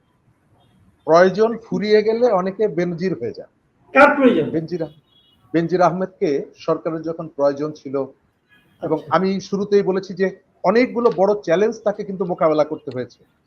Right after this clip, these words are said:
Speaker 1: মেট্রো কমিশনারের দায়িত্ব পালনের সময়, র্যাবের ডিজি থাকার সময় এবং পুলিশের আইজি থাকার সময়, একটা জাতীয় নির্বাচন, হেফাজতের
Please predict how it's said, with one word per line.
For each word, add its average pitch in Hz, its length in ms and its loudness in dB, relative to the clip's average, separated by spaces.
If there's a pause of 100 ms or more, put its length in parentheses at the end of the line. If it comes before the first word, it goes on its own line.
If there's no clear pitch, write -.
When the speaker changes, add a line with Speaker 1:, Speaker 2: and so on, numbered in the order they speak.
(380)
Speaker 1:
মেট্রো 156 200 -2
কমিশনারের 170 560 0 (300)
দায়িত্ব 160 280 0
পালনের 156 260 -2
সময়, 143 440 -6 (640)
র্যাবের 147 400 2
ডিজি 160 220 -6
থাকার 160 280 -4
সময় 160 340 -6
এবং 160 280 -2 (500)
পুলিশের 160 380 0
আইজি 151 300 0
থাকার 123 260 -8
সময়, 95 360 -20
একটা 147 220 -2 (120)
জাতীয় 156 320 0
নির্বাচন, 139 580 -2 (440)
হেফাজতের 156 480 0